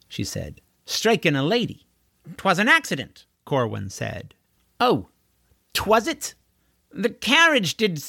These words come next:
jostle." "Thou art no lady." Deirdre laughed. "I'm just amazed your hand fit through those bars. Your hands are truly tiny." "Fie, they be normal-sized."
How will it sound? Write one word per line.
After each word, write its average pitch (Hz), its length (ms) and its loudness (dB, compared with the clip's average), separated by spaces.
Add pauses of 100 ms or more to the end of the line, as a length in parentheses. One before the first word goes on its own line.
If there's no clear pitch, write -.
(220)
jostle." 294 560 2 (600)
"Thou 262 440 4
art 247 320 4
no 269 180 8
lady." 190 480 2 (920)
Deirdre 120 520 0
laughed. 107 640 -6 (1040)
"I'm 214 120 -2
just 311 180 -2
amazed 147 400 2
your 131 100 2
hand 208 420 0
fit 139 160 -2
through 160 160 0
those 135 240 0
bars. 214 640 -2 (420)
Your 143 120 -4
hands 151 360 0
are 107 40 -2
truly 208 420 -4
tiny." 220 560 -4 (240)
"Fie, 254 500 2 (240)
they 269 200 2
be 349 160 4
normal-sized." 285 960 4